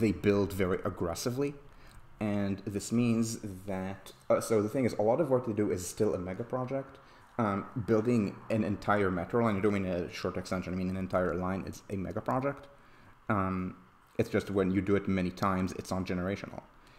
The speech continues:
Um, and that's gonna matter. And the,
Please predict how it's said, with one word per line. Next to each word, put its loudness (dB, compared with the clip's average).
Um, 4
and 2
that's 4
gonna 2
matter. -6
And -2
the, 0